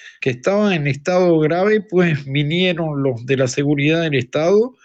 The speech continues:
lo sacaron de ahí a la fuerza y lo llevaron para, eh, el hospital Calixto García, que está en La Habana,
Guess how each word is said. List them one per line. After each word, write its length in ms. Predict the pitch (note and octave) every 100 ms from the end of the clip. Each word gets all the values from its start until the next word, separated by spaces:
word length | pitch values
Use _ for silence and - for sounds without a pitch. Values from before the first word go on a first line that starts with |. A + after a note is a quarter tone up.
| - - -
lo 280 | C3+ D#3+
sacaron 720 | C#3 - C#3+ C#3+ G#3 A#3 A3+ G3+
de 120 | D#3+
ahí 420 | C#3+ C#3+ F#3+ - _ _ - -
a 140 | - B2
la 120 | A#2
fuerza 680 | - F3+ F#3+ F#3+ A#3 B3 A3+
y 80 | C#3+
lo 160 | D3 D#3+
llevaron 760 | D#3 D#3+ D#3+ G3+ A3 A#3+ A3+ -
para, 600 | E3+ F3+ G3 G#3+ A3 G3 - _
eh, 460 | C3+ C3+ C#3 D3 C#3
el 120 | C#3
hospital 1000 | C#3+ - D#3 D3+ F#3+ G3 F#3+ E3 C#3 C3+
Calixto 460 | C3 D#3 E3+ F3 F3+
García, 720 | D3 B2 - F3+ G3 G#3 G#3+ - _ _
que 120 | B2
está 580 | - - E3+ E3+ C#3+ C3
en 220 | B2+ C#3
La 80 | C3
Habana, 480 | B2 C3 C#3+ F3+